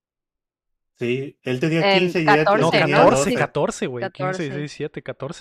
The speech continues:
Speaker 3: porque
Speaker 2: No,
Speaker 3: son
Speaker 2: sí es
Speaker 3: tres años de
Speaker 2: mucha
Speaker 3: diferencia.
Speaker 2: diferencia. No, sí es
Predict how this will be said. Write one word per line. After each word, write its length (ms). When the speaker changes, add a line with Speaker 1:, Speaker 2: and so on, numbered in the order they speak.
Speaker 3:
porque 80
Speaker 2:
No, 140
Speaker 3:
son 120
Speaker 2:
sí 60
es 140
Speaker 3:
tres 20
años 160
de 100
Speaker 2:
mucha 60
Speaker 3:
diferencia. 840
Speaker 2:
diferencia. 320
No, 220
sí 160
es 280